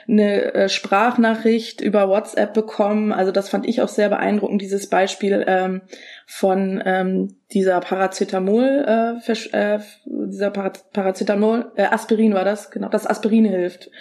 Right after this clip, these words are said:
irgendwie, genau. Und das war ja wirklich so, äh, als Sprachnachricht war für mich erstmal neu, ähm, weil ich dachte, okay, Bilder und so, da, das ist mir schon vertraut, aber sozusagen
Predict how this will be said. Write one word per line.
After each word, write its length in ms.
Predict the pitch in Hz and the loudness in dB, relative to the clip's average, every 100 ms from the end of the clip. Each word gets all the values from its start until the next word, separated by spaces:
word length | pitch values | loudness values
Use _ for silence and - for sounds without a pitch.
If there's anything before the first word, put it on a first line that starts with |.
| - - | -20 -6
irgendwie, 500 | 196 190 185 185 185 - | 0 0 0 -2 -4 -4
genau. 360 | 185 180 180 - | -6 -4 -6 -4
Und 200 | 196 196 - - - - | -4 -4 -8 -20 -6 -2
das 180 | 196 | 2
war 80 | 208 | 2
ja 140 | 208 202 | 2 0
wirklich 380 | 233 233 220 220 | 0 0 0 0
so, 240 | 202 202 | 2 2
äh, 40 | 196 | 2
als 320 | 190 175 - | 2 2 -2
Sprachnachricht 640 | - 202 285 269 247 247 | 0 0 2 2 2 0
war 100 | 202 | -2
für 120 | 196 208 | 0 2
mich 160 | 233 | 2
erstmal 260 | 190 196 180 | 0 -2 -2
neu, 460 | 180 180 175 196 233 | 0 0 -2 -4 -4
ähm, 280 | 175 175 175 | -2 -2 -4
weil 80 | |
ich 80 | 180 | -2
dachte, 240 | 196 190 190 | -2 -2 -4
okay, 240 | 180 202 | -4 -4
Bilder 720 | 190 220 226 220 208 208 196 | 0 2 2 0 0 -2 -2
und 240 | 190 190 - - - - - | -4 -4 -8 -20 -20 -20 -2
so, 140 | 202 | 0
da, 200 | 202 - | 2 0
das 260 | - 196 - | 0 -2 -2
ist 120 | 220 | 2
mir 200 | 240 220 | 2 2
schon 200 | - 226 | 0 0
vertraut, 560 | 220 196 - 185 190 185 | 0 -4 -2 0 0 0
aber 160 | 190 190 | -2 -2
sozusagen 840 | 196 208 196 190 190 190 - | -4 -4 -2 -2 -2 -6 -10